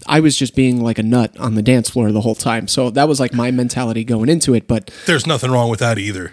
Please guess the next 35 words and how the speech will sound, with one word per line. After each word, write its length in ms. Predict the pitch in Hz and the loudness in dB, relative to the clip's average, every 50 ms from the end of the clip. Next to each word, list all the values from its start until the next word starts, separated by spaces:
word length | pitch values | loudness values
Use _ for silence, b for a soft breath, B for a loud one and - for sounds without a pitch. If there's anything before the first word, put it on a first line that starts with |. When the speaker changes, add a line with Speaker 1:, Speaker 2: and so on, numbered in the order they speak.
| _ | _
Speaker 1:
Yeah. 100 | - 135 127 | -4 -4 -2
Speaker 2:
It's 120 | 101 - - | -2 0 -2
your 80 | 147 | 0
day. 220 | 123 127 127 113 104 | 0 0 -2 -2 -4
If 100 | 92 - | -4 -4
you're 100 | 127 127 | -4 -2
gonna 140 | 151 143 | -2 -2
dance 300 | 113 110 113 117 107 - | -2 -2 -2 -2 -4 -4
and 100 | 120 110 | -8 -6
party, 380 | - - 117 113 117 123 120 113 | -6 -2 -2 -2 0 -2 -4 -6
by 180 | 101 - 117 113 | -4 -4 -2 0
all 140 | 110 110 | 0 0
means, 260 | 107 120 123 120 117 B B B B | 0 0 -2 -2 -2 B B B B
keep 200 | - 269 277 240 | 0 2 2 2
in 80 | 214 147 | 0 -2
mind 240 | 131 123 117 113 117 | -2 -2 -2 -4 -6
that 80 | 117 | -6
these 240 | 120 208 220 208 160 | -2 0 0 2 2
are 80 | 160 127 | 0 0
just 240 | 110 143 127 - | -2 -2 -2 -2
some 140 | - 151 123 | -4 -4 -6
things 340 | 107 - 147 139 135 127 104 | -6 -6 -4 -4 -4 -4 -4
that, 240 | - 120 117 - - | -4 -4 -4 -4 -6
that 180 | 151 135 123 | -6 -6 -2
have 200 | - 139 135 123 | -4 -4 -2 2
popped 340 | - - 135 123 117 - - | 2 2 2 2 -2 -4 -6
up 180 | 123 120 117 B B B B B B B B _ _ 135 123 - | -6 -6 -6 B B B B B B B B _ _ -18 -4 -2
based 360 | - 185 185 175 - - - - _ | -2 0 0 -2 -4 -4 -6 -8 _
on 280 | - 135 131 123 120 127 | -4 -2 -2 -2 -4 -6
information 800 | - 139 131 117 113 - 127 113 110 107 107 - - 127 107 | -6 -6 -6 -6 -4 -6 -6 -4 -4 -4 -4 -4 -4 -4 -4
that 180 | 104 104 104 101 | -4 -4 -6 -4
we've 240 | 104 107 98 95 - | -6 -6 -6 -6 -8
curated. 580 | - - 107 98 95 92 95 95 95 95 92 | -8 -8 -6 -6 -6 -8 -10 -10 -10 -6 -4
You 60 | - | 0
Speaker 1:
Sure, 80 | 117 104 | 2 2